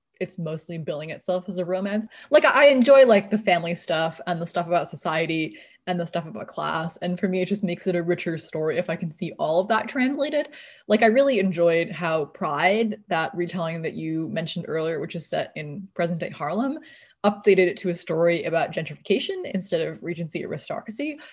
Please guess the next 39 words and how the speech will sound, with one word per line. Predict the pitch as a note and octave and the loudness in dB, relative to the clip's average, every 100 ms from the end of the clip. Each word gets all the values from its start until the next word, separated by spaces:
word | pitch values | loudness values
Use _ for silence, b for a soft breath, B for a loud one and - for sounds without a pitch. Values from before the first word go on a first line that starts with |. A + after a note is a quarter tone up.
| B B | B B
I | - | 2
thought | C#4+ | 2
that | G#3+ G#3 | 4 4
was, | G#3+ | 4
like, | F#3+ E3 | 2 2
really | F3+ E3+ | 0 -2
clever | - E3 E3 D#3 | -4 -6 -4 -4
and | D3+ | -4
a | D#3 | -4
great | E3 D#3+ | -2 -2
way | D#3 | -2
to | D#3 | -4
engage | D3+ D3+ D#3 D#3 | -6 -8 -8 -6
with | D#3+ - | -8 -6
the | F3 | -6
class | - D#3 E3 - | -4 -4 -4 -4
aspect | F#3+ - G3 | -4 -2 -2
of | G3+ | -4
Pride | - F#3+ | -6 -2
and | G#3 | 0
Prejudice | G#3+ G3+ G#3 G#3 | 2 2 4 2
in | - | 0
a | - | -10
different | G#3 G#3 G#3+ | -6 -6 2
setting. | A3+ A#3 B3 B B B B _ | 4 4 2 B B B B _
So, | A#3 A#3 G3+ - _ _ _ | 6 8 8 4 _ _ _
like, | F#3 F#3 F3+ F#3+ F#3 - | -10 -4 4 4 4 -4
most | A#3 A#3 A3+ | 4 4 4
of | |
the | G3+ | 2
other | F3 F3 | 2 4
ones | F3 E3+ G3+ | 2 2 0
that | F#3 D#3 - | 0 0 -4
we | F3 | -6
mentioned | F3 E3 E3 E3+ E3 | -4 -4 -4 -6 -4
do | F3+ D#3+ | -4 -4
engage | E3 C#3 D3+ | -4 -6 -6
with, | D#3+ - | -6 -6
like, | D3 - | -6 -6